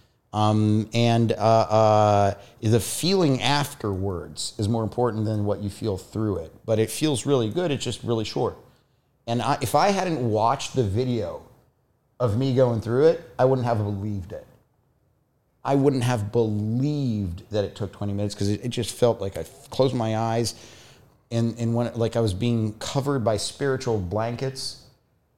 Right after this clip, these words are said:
opened them, and I had my shaman just playing little bells on top of me and, uh, saying, "So how was it?" I felt like, "Oh, this was short, but wonderful,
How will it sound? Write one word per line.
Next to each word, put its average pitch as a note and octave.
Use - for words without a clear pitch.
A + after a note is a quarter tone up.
opened C#3
them, C#3
and A#2
I A#2+
had B2
my A#2+
shaman A#2+
just G#2
playing B2+
little A#2
bells A#2
on G#2
top G2
of G#2
me G#2+
and, A2+
uh, A2
saying, A2+
"So A#2
how G2
was C#3
it?" D#2+
I G#2+
felt -
like, -
"Oh, -
this -
was F#2+
short, -
but F#2
wonderful, B2+